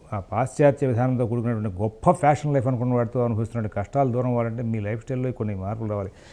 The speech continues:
ఇవాళ వైదికం చేయించేవాళ్ళు, ఆ, శాస్త్రం చెప్పేవాళ్ళు, వీళ్ళు కూడా వాళ్ళ ఇళ్ళలో, ఇప్పుడు నేను ఏమని చెప్పాను, నా ఇంట్లో కూడా వాష్ బేసిన్ ఉందని చెప్పాను, అక్కడ అద్దం ఉందని చెప్పాను. కర్మ తప్పదు, వాళ్ళ సమాజాన్ని బట్టి అది పెట్టకపోతే మన ఇంట్లో, ఆ, అందరూ కూడా అది విస్మరించి విమర్శగా మాట్లాడుకునే పరిస్థితులు వస్తాయి, మనశ్శాంతులు ఉండని పరిస్థితులు వస్తాయి,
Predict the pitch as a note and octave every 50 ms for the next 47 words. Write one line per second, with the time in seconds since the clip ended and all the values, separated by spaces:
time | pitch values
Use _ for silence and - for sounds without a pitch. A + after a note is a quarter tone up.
0 | - - - - C#3 D3+ D#3+ D3+ C3+ A#2+ A#2+ C3+ D3 E3+ F3 F3 E3+ D#3+ D#3 D#3
1 | D#3 D3 D3 D#3 D3 D3+ D3 C#3+ C#3+ D3+ D#3 D3+ - - - - - - - -
2 | - - - - - - - B2 B2 A#2+ - - A#2+ D3 C#3+ - D#3 D#3+ D#3 C#3+
3 | D3 D3+ D3 C#3+ C#3+ C3+ C3+ C#3+ D#3+ D#3+ E3 D#3+ D3 C#3 C3 B2+ B2+ C3 C#3 C#3+
4 | C#3 C3 A#2 A#2 A#2 A2+ A2+ - C3+ D3+ D#3 D#3 D#3+ F3+ F#3 F#3+ F#3 F#3+ F#3 E3
5 | D3+ C#3+ D#3+ F3+ E3 F#3 F#3+ F#3 E3+ D#3 D#3 D3+ C3 D#3 D#3 C3 A2 C#3 C#3 C3
6 | B2 A2 G#2 - G2+ F2+ F2 - - - - - G#2+ A#2 A#2+ A#2 A#2 C3+ D3 D3
7 | C#3+ C3+ B2 A2 - G2+ F#2 - - - - - C3+ C#3+ D3+ C3 A2 C3 B2 B2+
8 | B2+ G#2+ F#2+ - - A#2+ A2+ A2 - A#2+ B2+ C3+ C3+ C#3 C3+ C3 C3 A#2 B2+ A#2
9 | G#2+ A2+ A2+ B2+ C3 B2 B2+ B2+ C3+ B2+ A#2+ A#2 A#2 A#2 A2+ B2+ C3 B2+ A#2 -
10 | - - - - - - - - - - A#2+ A#2+ A#2 A2+ A2 A2 B2 B2+ C3+ B2
11 | B2 B2+ B2 A#2+ A2+ A2 G2+ F#2+ G#2+ A#2+ - - - C3+ C3+ B2 A#2 B2+ A#2 A#2
12 | A#2 B2 B2+ G2+ B2 B2 A#2+ A#2+ A#2 A2+ G#2+ A2 G#2 G2+ G#2 G2+ - - G2+ -
13 | - - F#2 G2+ A#2 D3+ C#3+ - D#3+ D#3 D#3 C#3+ C#3+ C#3 C3 C3 B2+ B2 G#2+ A2+
14 | A2 - - A#2 A2+ G2 - G#2+ F#2